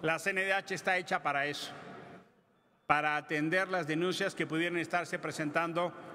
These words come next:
por abusos de poder. Celebro, celebro enormemente este acuerdo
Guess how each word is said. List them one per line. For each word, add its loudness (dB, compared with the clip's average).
por 2
abusos 0
de 0
poder. 0
Celebro, 2
celebro 2
enormemente 0
este -2
acuerdo 0